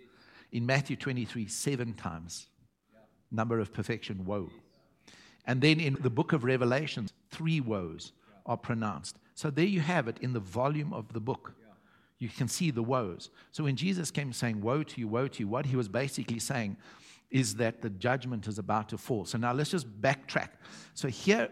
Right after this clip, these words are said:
Speaker 1: all the revelation is sealed up.
Speaker 2: Yeah.
Speaker 1: So they can't see it.
Speaker 2: Yeah.
Speaker 1: But a young man taken into Babylon, which God told them was going to happen, is in Babylon and he's reading the word, the prophets that he has.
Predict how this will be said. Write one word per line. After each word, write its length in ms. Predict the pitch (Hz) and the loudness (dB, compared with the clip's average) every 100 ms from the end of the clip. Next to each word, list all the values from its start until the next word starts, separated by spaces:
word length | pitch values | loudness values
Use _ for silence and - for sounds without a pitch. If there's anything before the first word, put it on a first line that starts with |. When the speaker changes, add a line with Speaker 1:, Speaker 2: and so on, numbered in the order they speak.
| - | 0
Speaker 1:
all 240 | 185 233 | 4 6
the 140 | 208 175 | 6 6
revelation 580 | 160 151 147 143 135 113 | 6 6 4 4 0 0
is 100 | 104 | 0
sealed 460 | - - 156 117 | 0 2 2 2
up. 140 | 65 - - - _ _ | -2 -10 -20 -20 _ _
Speaker 2:
Yeah. 100 | - _ _ _ - | -20 _ _ _ -6
Speaker 1:
So 160 | - 143 | 0 2
they 160 | 151 | 4
can't 340 | 160 127 131 110 | 2 0 0 0
see 160 | - | -4
it. 140 | 87 - | -6 -8
Speaker 2:
Yeah. 140 | - - - - - | -20 -20 -20 -16 4
Speaker 1:
But 100 | 165 | 6
a 60 | |
young 340 | 160 180 220 202 | 10 8 8 6
man 280 | 151 135 | 4 2
taken 380 | - 165 170 160 | 0 0 0 0
into 220 | 156 135 | -2 -4
Babylon, 520 | 127 117 120 113 107 123 | 0 0 2 0 0 0
which 200 | 131 - | 0 2
God 320 | 135 151 139 | 4 4 2
told 360 | - 190 185 | 0 4 4
them 120 | 127 117 | 4 0
was 160 | 107 | -2
going 220 | - 117 | -2 -4
to 100 | 107 | -4
happen, 400 | - 117 - 87 - - - - - - | -4 -4 -2 -6 -8 -18 -20 -18 -12 0
is 160 | 147 | 4
in 160 | 180 156 | 4 4
Babylon 500 | 180 220 208 131 117 | 4 6 8 6 4
and 100 | 120 | 2
he's 240 | 120 110 | -2 -2
reading 760 | 98 104 139 196 180 170 147 127 | -6 0 6 6 6 0 -2 -2
the 80 | 113 | -2
word, 460 | 104 139 120 78 - - - - _ | 6 8 8 4 -6 -20 -20 -20 _
the 100 | - | -6
prophets 600 | 131 - 160 131 117 - | -6 0 2 2 -2 -4
that 100 | 123 | -4
he 80 | 110 | -4
has. 320 | 104 104 76 | 0 -2 -2